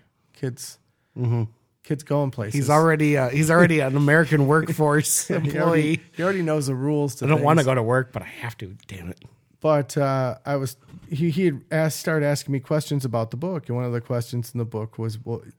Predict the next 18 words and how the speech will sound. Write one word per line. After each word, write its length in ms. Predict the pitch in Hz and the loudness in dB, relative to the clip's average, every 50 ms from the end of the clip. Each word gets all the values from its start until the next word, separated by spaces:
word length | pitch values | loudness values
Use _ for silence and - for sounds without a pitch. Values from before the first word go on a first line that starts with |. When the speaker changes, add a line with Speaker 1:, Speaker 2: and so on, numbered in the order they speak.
| _ _ _ | _ _ _
Speaker 1:
he, 340 | - - 143 139 127 120 107 - _ _ _ _ _ _ _ _ _ _ _ _ _ _ - 165 | -12 -6 -4 -4 -4 -4 -8 -12 _ _ _ _ _ _ _ _ _ _ _ _ _ _ -10 -8
Joust, 560 | 135 117 143 143 135 123 104 107 - - - 107 | -4 -2 0 0 0 0 -2 -6 -10 -12 -10 -8
the, 100 | 123 - | -8 -6
in, 140 | 131 131 127 | -4 -6 -4
in, 300 | - 143 135 131 123 117 | -4 -4 -4 -4 -4 -4
in 140 | - 151 143 | -2 -2 -2
the 80 | 139 143 | -2 -2
book, 480 | 143 202 202 175 143 135 - - - _ _ - | 0 0 2 2 2 0 -2 -8 -20 _ _ -10
as 80 | 127 120 | -8 -8
opposed 320 | 123 120 143 135 127 117 | -6 -4 -2 -2 -2 -4
to 60 | - 117 | -4 -6
the 60 | 120 | -4
movie, 480 | 127 131 135 131 110 120 110 107 107 _ _ _ _ _ _ _ _ _ _ _ _ _ _ _ _ | -2 -2 -2 -2 -2 -4 -6 -6 -8 _ _ _ _ _ _ _ _ _ _ _ _ _ _ _ _
some 360 | - - - - 190 190 196 180 | -16 -8 -2 2 2 4 4 2
th-, 420 | - - - - - 120 113 - - | -2 -6 -18 -18 -18 -18 -16 -10 -8
a, 60 | 135 | -8
a, 380 | 131 135 143 139 131 - - 135 | -6 -4 -4 -6 -6 -6 -6 -8
a, 160 | 123 113 110 | -6 -6 -8